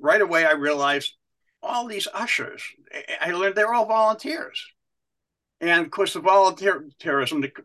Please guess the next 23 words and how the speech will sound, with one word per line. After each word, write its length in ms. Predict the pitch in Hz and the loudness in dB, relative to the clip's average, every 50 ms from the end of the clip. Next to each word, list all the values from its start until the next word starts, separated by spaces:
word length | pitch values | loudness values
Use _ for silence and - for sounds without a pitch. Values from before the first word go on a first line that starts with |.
| _ _ | _ _
theater 180 | - 208 202 185 | -2 -2 -2 -2
couldn't 220 | - - 190 170 | -4 -6 -8 -8
survive 360 | 156 - 156 147 147 143 135 | -6 -4 -2 2 2 2 2
without 360 | 120 123 127 156 165 165 147 117 | 0 2 2 4 4 4 2 -2
it. 160 | 113 127 - _ _ _ _ _ _ _ _ _ _ - | -4 -6 -8 _ _ _ _ _ _ _ _ _ _ -6
And, 360 | 139 139 139 143 143 139 135 | -4 0 0 2 2 0 2
uh, 200 | 143 143 135 139 143 | 2 2 2 2 0
it 60 | 147 | -2
was 220 | 151 151 156 151 - | -4 -6 -6 -8 -4
kind 260 | - 190 175 180 180 | -2 0 0 0 0
of, 140 | 180 165 151 _ _ _ _ - | -4 -8 -12 _ _ _ _ -10
I 180 | - 131 147 151 | -6 -4 -4 -4
just 260 | 139 208 214 208 - | -2 -4 -4 -2 0
always 400 | 165 170 185 202 202 202 190 202 | 2 6 6 8 8 6 4 2
enjoyed 400 | 190 175 139 185 185 175 175 165 | -2 -4 -4 -4 -2 -2 -2 -2
them, 120 | 175 170 | -4 -8
thanked 320 | 165 - 190 180 175 165 - | -4 0 0 0 0 0 -6
them 140 | 175 170 156 | -10 -12 -10
for 100 | - 170 | -10 -8
doing 280 | 143 170 165 165 165 | -6 -4 -4 -2 -2
what 160 | 156 151 147 | -4 -4 -4
they 120 | - 151 147 | -6 -8 -8
did. 360 | 143 139 147 143 139 139 - | -6 -2 -2 -2 -2 -2 -6